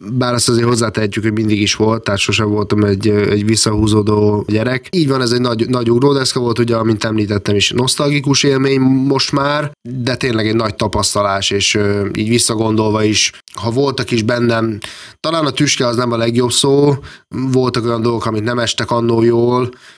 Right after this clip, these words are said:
mert azt gondoltam, hogy nem így van, ma már megszépült. Tehát szerintem ugyanúgy, hogy minden, ami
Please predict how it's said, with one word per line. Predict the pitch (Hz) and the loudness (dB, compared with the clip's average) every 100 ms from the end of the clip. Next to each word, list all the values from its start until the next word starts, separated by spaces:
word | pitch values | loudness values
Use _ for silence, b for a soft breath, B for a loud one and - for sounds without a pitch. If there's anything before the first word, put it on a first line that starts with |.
| - | -6
mert | 110 104 | -4 -2
azt | 113 107 | -2 -2
gondoltam, | 110 110 104 107 | 0 0 -2 -4
hogy | 104 | -4
nem | 107 123 | -2 0
így | 127 | 2
van, | 120 131 127 127 87 | 2 0 0 -2 -4
ma | 131 | -2
már | 127 120 | 0 0
megszépült. | 110 104 - 101 98 101 98 | 0 -2 0 0 0 -2 0
Tehát | 110 104 | -2 -2
szerintem | - 110 104 113 | -2 -2 -2 -2
ugyanúgy, | 120 117 120 117 | 0 2 2 2
hogy | 107 107 | 2 2
minden, | 113 117 110 | 2 2 2
ami | 107 107 | 0 0